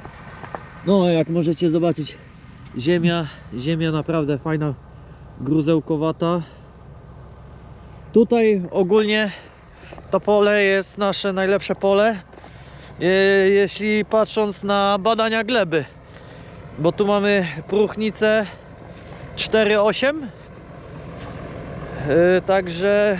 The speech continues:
no tu, tu jest nasza najbardziej próchnicza ziemia. Mówię, cztery, cztery osiem próchnicy to już jest konkretnie.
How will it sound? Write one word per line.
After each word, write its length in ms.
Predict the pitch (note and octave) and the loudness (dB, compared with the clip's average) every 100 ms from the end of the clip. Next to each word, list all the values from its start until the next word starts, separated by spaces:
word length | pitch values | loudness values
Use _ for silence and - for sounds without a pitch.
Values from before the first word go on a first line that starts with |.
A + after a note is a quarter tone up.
| F#3 | -2
no 140 | G3 | -4
tu, 300 | G3 A#3 A3 - - - - - - | 2 4 4 0 -10 -16 -16 -14 0
tu 140 | A#3+ | 4
jest 200 | C4 A#3 | 4 2
nasza 540 | A#3 A#3 - A3+ A3 F#3+ F#3 | 0 -2 0 2 2 0 -2
najbardziej 720 | F#3+ G3 G#3+ G3+ F3 G#3 G3 E3 - - - | 0 0 2 0 2 2 2 -2 -8 -8 -2
próchnicza 560 | G#3 E3 A3 - G#3+ | -2 0 0 2 2
ziemia. 420 | F#3+ G#3 G#3+ B3 A#3+ - - - - E3 - - - - - - - - - - | 2 2 2 0 -2 -8 -10 -4 2 2 2 -8 -8 -6 -6 -4 -4 -4 -2 2
Mówię, 300 | G3+ F3 F3 | 2 2 0
cztery, 520 | - A#3+ A3+ A3 G#3+ - | 0 0 2 2 0 -2
cztery 400 | C4+ C4 A#3+ A#3+ | 0 2 2 2
osiem 420 | B3 - B3+ A3 | 0 0 -2 -2
próchnicy 760 | A3+ A3+ - B3+ F#3 B3+ C#4+ A#3+ - - - - - - - - - - - | -2 -2 0 -2 2 4 4 2 -4 -8 -8 -8 -8 -8 -8 -6 -6 -4 0
to 200 | G#3 G#3+ | 4 6
już 280 | A3+ A3 - | 4 2 0
jest 540 | A3 A3+ A3 - - - | 2 2 0 -4 -8 -2
konkretnie. 720 | A3+ G#3+ A#3 A3+ - G3 A3+ | 0 0 0 0 0 0 0